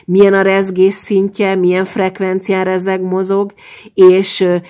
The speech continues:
kiknek kell úgymond egységesíteni az aurájukat azért, hogy az isteni jelenés, mint olyan, meg tudjon történni,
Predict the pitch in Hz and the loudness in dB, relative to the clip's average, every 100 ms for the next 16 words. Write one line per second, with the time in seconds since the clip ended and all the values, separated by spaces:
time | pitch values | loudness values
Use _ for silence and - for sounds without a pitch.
0 | - - 277 - 185 180 180 214 185 170 | -14 -2 -2 0 -2 -4 -6 -2 -2 0
1 | 208 185 170 170 170 233 240 - - 180 | -2 -2 0 -2 -2 -2 -2 -2 2 2
2 | 175 175 175 165 - 165 160 151 - 185 | 2 -4 -6 -6 -6 -6 -6 -8 -2 0
3 | 214 220 214 214 226 220 208 - 185 165 | 2 2 2 0 -2 -6 -6 -4 -2 -2
4 | 170 196 254 - _ _ - _ - 180 | 0 0 -2 -8 _ _ -20 _ -4 -2
5 | 180 233 - 175 160 170 180 175 170 - | 0 -2 -2 -4 -2 -2 -2 -2 -4 -8
6 | 156 156 180 175 175 190 190 - 165 151 | -8 -4 -4 -2 -2 -2 -4 -8 -10 -8
7 | 151 151 - 196 208 - 208 208 214 | -8 -8 -4 -4 -4 -4 -2 0 -2